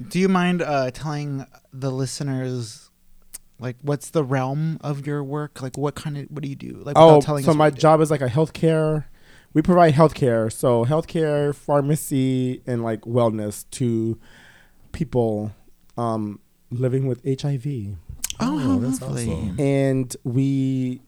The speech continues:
Speaker 2: provide these services regardless of the, er, their ability to pay for it.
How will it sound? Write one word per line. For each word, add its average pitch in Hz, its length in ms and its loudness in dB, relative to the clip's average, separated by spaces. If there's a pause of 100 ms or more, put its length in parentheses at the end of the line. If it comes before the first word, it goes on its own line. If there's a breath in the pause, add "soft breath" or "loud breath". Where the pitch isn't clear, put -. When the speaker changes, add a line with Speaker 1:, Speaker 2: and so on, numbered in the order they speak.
(160)
Speaker 2:
provide 143 380 -2
these 151 180 -4
services 135 580 -2
regardless 131 680 0 (120)
of 120 200 -4
the, 123 200 -4
er, 120 240 -4 (100)
their 131 300 -2
ability 123 560 -4
to 110 140 -12
pay 104 240 -8
for - 280 -16
it. - 280 -20